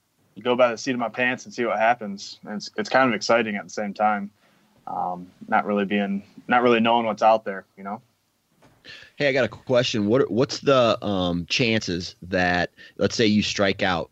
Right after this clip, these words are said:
Speaker 2: in the Dakotas,
Speaker 1: Mm-hmm.
Speaker 2: you come, you come home and, you know, you do your thing in, in Michigan, but is there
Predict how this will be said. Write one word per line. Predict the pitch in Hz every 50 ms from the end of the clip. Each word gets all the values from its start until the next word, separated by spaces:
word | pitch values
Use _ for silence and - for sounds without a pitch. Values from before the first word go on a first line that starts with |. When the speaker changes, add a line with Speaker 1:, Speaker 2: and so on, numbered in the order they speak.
| _ _ _ _ _ _ _ _ -
Speaker 2:
in | 87 90 90 90 87 85 87 87 85 82 - _ _ _
the | - 92
Dakotas, | 78 82 - - 110 98 92 85 78 73 80 - - - - _ _ _ - - _ _ _ -
Speaker 1:
Mm-hmm. | 117 107 113 113 123
Speaker 2:
you | 82 90
come, | - 131 113 104 95 98
you | - 95 95
come | - - 123 117
home | 110 107 127 131 127 123 120 110 101 98 101 95 95 - _ _ _ _ _
and, | - 90 95 95 76
you | 92 98
know, | 98 98 92
you | 92 95 92
do | 95 101
your | 101 101 90
thing | - - 101 98 95 95
in, | 92 87 90 -
in | - 85 90
Michigan, | 95 90 - - 87 90 85 85 85 - - - - - _ _ _ _ _ -
but | 98 113 - - - - _ _ _ 104 92 95 -
is | - 107 98 107
there | 131 135 131 -